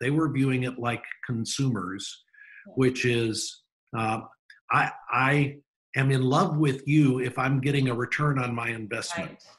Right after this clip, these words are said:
Speaker 2: Yeah.
Speaker 1: Uh, I, I love, in fact, I, I've kind of confessed this to Mary Ann. I think when we got married, what I was really saying is, "I love the way you make me feel." When I say, "I love you," what I mean is I love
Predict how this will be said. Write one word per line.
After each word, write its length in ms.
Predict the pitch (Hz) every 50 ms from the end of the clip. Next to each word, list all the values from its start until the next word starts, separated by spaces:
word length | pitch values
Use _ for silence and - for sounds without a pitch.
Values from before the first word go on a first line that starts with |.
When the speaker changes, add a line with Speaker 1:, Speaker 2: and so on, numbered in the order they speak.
| _ _ _
Speaker 2:
Yeah. 220 | 196 180 165 156 - - _ 113
Speaker 1:
Uh, 140 | 110 - - - -
I, 360 | 120 127 139 143 147 147 147 - - - - - - _ _
I 200 | - 127 151 180
love, 500 | 170 160 156 147 147 156 156 151 139 - - - - _ _
in 260 | 147 156 147 147 131 131
fact, 240 | 160 156 151 -
I, 200 | 135 143 147 131 - - - 131
I've 180 | 127 123 113 117 - _ _ _ _ _
kind 180 | - 156 196 202
of 100 | 170 135
confessed 480 | - 131 113 - - 160 147 151 - -
this 180 | 143 127 - -
to 100 | - 113
Mary 380 | 120 123 120 120 117 117 127
Ann. 160 | 127 123 107
I 80 | 101 113
think 280 | 113 - 165 180 170 -
when 140 | 208 180 156
we 140 | 151 156 151
got 300 | 139 123 123 123 - 123
married, 340 | 117 127 143 139 117 107 110 -
what 140 | 135 135 135
I 100 | 123 123
was 260 | 113 120 117 - -
really 220 | 131 151 165 160
saying 460 | - - - 151 143 139 123 117 117 113
is, 340 | 113 117 113 - - - _ _ - - _ _ _ -
"I 160 | 135 139 165 180
love 560 | 175 165 147 139 143 151 156 151 143 - -
the 80 | 151 135
way 540 | 123 123 123 127 127 127 127 127 131 131 - _ _ _ _ _ _
you 300 | _ 104 113 131 151 160
make 320 | 151 147 135 139 139 139 -
me 180 | 123 127 123 - - -
feel." 380 | 135 131 131 110 98 95 95 -
When 120 | 131 123
I 120 | 131 151 170
say, 300 | 160 - - 165 151 139
"I 140 | 131 135 131
love 280 | 127 127 123 127 120 110 107
you," 280 | 123 143 156 147 127 120
what 180 | 113 127 123
I 100 | 120 120
mean 260 | 120 127 139 147 135
is 140 | 131 123 117
I 80 | 117 120
love 420 | 117 117 123 127 135 135 127 120